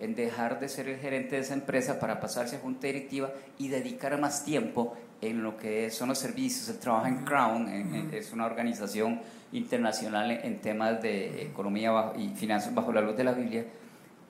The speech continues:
Speaker 1: Y es que seamos agradecidos y podamos ayudar a otras personas. Hay tanta necesidad en el mundo, tanta necesidad dentro de nuestra comunidad y tanto esfuerzo que hace la gente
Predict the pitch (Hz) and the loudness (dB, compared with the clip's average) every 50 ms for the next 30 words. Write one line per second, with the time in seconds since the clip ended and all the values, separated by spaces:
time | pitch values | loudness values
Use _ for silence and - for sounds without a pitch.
0 | - - 135 139 131 - - 190 - - 165 170 165 160 165 180 175 - 175 170 | -6 0 2 4 4 4 4 2 2 4 4 6 6 6 6 4 4 4 4 4
1 | 165 139 127 110 107 - - 151 147 117 101 95 98 - - - - - - - | 6 4 4 4 2 0 0 0 0 0 0 -2 -6 -8 -10 -12 -14 -18 -20 -20
2 | - - - - - 135 120 - 131 120 120 127 151 160 156 185 165 160 170 151 | -20 -20 -4 0 2 2 4 6 8 8 8 8 8 6 4 4 2 2 2 4
3 | 135 139 151 156 147 131 131 131 - 156 156 - - - - - - 147 131 127 | 6 6 6 6 6 6 4 4 2 0 -2 -2 -2 -2 -2 -2 -2 0 0 0
4 | 117 107 104 - - - - - - - - - - - - - 127 120 120 - | 0 -2 -4 -6 -10 -14 -18 -20 -20 -20 -20 -20 -20 -6 0 2 2 2 2 0
5 | - - 143 147 175 175 175 185 185 180 180 - 185 - - - 143 123 117 110 | 0 0 2 2 2 0 -2 -2 -2 -2 -2 -2 -2 -4 -2 -2 -2 0 0 -2
6 | 110 - - - - - - - 113 110 117 110 110 113 120 127 120 107 98 101 | -2 -4 -8 -14 -16 -16 -10 -6 -4 -2 -2 -2 0 0 0 0 0 -2 -4 -6
7 | 101 101 - - - - - - - - - 131 143 147 - 175 170 170 170 170 | -6 -8 -10 -16 -20 -20 -20 -20 -10 -2 0 0 0 2 2 0 2 2 0 0
8 | 165 - - 131 117 117 113 120 - - - - - - - 117 139 139 131 135 | -2 -4 -4 -4 -6 -6 -6 -6 -8 -12 -16 -18 -14 -8 -2 0 2 2 0 2
9 | - 127 113 104 117 120 135 - - - 139 143 - - 135 143 147 139 131 120 | 4 6 6 6 6 4 2 2 0 0 -2 -2 -2 -2 0 2 2 2 2 2
10 | 107 104 107 107 104 - - - - - - - - - - - - - - 120 | 2 2 0 -2 -4 -8 -12 -16 -20 -20 -20 -20 -20 -20 -20 -20 -10 -6 -4 -4
11 | 120 - 151 160 175 170 202 185 - - 165 165 156 - - - 127 117 - 117 | 0 2 2 2 4 6 6 6 6 6 6 6 6 6 4 0 -2 -2 -2 0
12 | 110 113 113 - 143 139 143 143 139 147 135 117 - - 123 117 120 - | 0 0 0 0 0 0 0 0 0 0 0 0 0 0 -2 -2 -2 -4